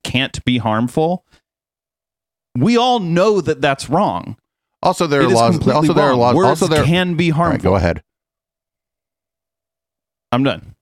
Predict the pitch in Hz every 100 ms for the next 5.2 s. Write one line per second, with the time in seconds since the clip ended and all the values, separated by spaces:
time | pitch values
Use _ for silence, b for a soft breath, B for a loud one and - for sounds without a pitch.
0 | _ _ _ _ - 135 151 175 156 143
1 | 131 117 110 110 104 98 85 - 107 90
2 | - 117 117 110 - 85 90 87 87 82
3 | - 90 90 85 87 82 80 82 - -
4 | 92 82 80 78 107 98 85 82 82 -
5 | 85 80